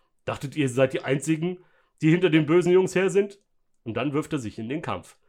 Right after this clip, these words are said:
Durch seine Hilfe kann John das Ritual beenden, was dazu führt, dass Blathoxy erst beginnt zu wachsen, anzuschwellen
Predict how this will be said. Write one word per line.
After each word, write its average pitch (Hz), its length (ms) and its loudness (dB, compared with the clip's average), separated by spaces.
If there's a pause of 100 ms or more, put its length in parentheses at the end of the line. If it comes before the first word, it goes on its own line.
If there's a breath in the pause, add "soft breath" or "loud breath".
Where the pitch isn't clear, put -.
(500)
Durch 139 120 -8
seine 220 220 0
Hilfe 190 280 0
kann 113 180 -6
John 139 180 -2
das 147 160 -8
Ritual 110 400 -6
beenden, 120 580 -8
was 131 180 -6
dazu 165 260 -8
führt, 196 320 -6
dass 131 120 -8
Blathoxy 131 520 -6
erst - 360 -10 (160)
beginnt 117 400 -8
zu 104 160 -12
wachsen, 220 520 -6 (360 soft breath)
anzuschwellen 165 840 -4